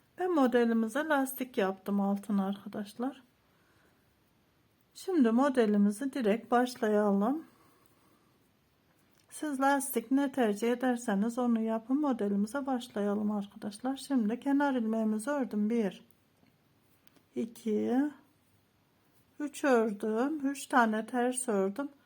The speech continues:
Tekrar ördüğüm tersleri sol şişe iki,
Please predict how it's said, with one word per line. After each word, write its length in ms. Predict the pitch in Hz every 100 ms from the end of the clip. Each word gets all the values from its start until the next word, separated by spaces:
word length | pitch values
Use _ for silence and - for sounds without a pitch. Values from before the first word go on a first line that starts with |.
| _ _ _
Tekrar 580 | 330 320 - 226 208 254
ördüğüm 540 | 254 240 240 240 233
tersleri 880 | 233 240 233 - 220 202 226 277 311
sol 320 | - 269 247
şişe 540 | 240 - 220 - 220 254
iki, 240 | 254 240